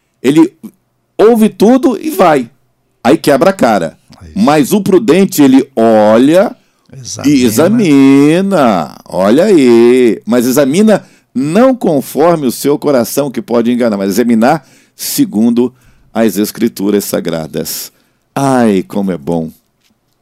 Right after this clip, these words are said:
Speaker 1: Como é bom estudar as Escrituras. Maravilha de Deus. Bom, discernimento de espírito, não deixem de ler aqui,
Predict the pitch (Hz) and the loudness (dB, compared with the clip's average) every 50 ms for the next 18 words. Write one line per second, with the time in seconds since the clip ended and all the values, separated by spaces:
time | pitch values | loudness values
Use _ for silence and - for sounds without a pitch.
0 | _ _ _ - - 143 127 110 95 85 113 110 104 95 - - 95 82 92 90 | _ _ _ -6 -4 -2 0 -2 0 0 -2 0 -2 -4 -6 -8 -6 -4 -4 -4
1 | 92 - - 85 - - 85 85 - - 80 78 73 80 - - - - - - | -2 -4 -6 -8 -8 -8 -8 -8 -8 -8 -8 -8 -8 -10 -10 -10 -12 -14 -16 -18
2 | - _ _ _ _ _ _ 104 101 107 107 101 95 85 - 95 98 90 90 78 | -20 _ _ _ _ _ _ -4 -4 -2 -2 -2 -4 -6 -4 -4 -4 -4 -4 -8
3 | 87 80 90 - 78 - - - - - - _ _ _ _ _ _ _ _ _ | -8 -8 -8 -8 -8 -8 -10 -12 -14 -16 -18 _ _ _ _ _ _ _ _ _
4 | 240 170 170 139 101 80 - _ _ _ _ _ _ _ _ - 117 139 - 160 | -2 0 2 2 0 -2 -6 _ _ _ _ _ _ _ _ -10 -6 -2 -2 0
5 | 156 160 151 143 139 123 123 135 - - 185 202 208 - - 139 151 160 156 135 | 0 2 0 0 0 -2 -4 -8 -4 -2 -2 -2 -2 -2 -2 -2 0 0 0 2
6 | 113 127 127 117 - 131 117 113 123 110 107 110 107 104 - - 117 117 110 | 2 2 2 2 0 -2 0 0 2 2 2 2 2 0 -2 0 0 0 0